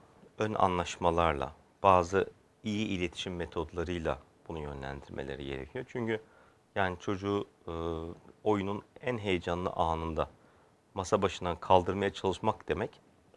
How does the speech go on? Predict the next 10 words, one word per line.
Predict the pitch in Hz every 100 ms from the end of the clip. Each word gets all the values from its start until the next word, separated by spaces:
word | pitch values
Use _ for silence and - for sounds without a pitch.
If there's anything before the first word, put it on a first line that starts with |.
| _ _ -
çocukla, | 131 110 - 127 104 - _ -
e, | 85 80 -
çatışmanın | 120 - - 92 127
zeminini | 107 101 92 127
hazırlamak | 120 95 90 82 76 -
demek. | 62 - - _ _ _ _ _
Anne | 120 123 107
babalar | 92 120
stratejik | 113 - 92 87 85 87
davranmalı. | 82 78 73 71 62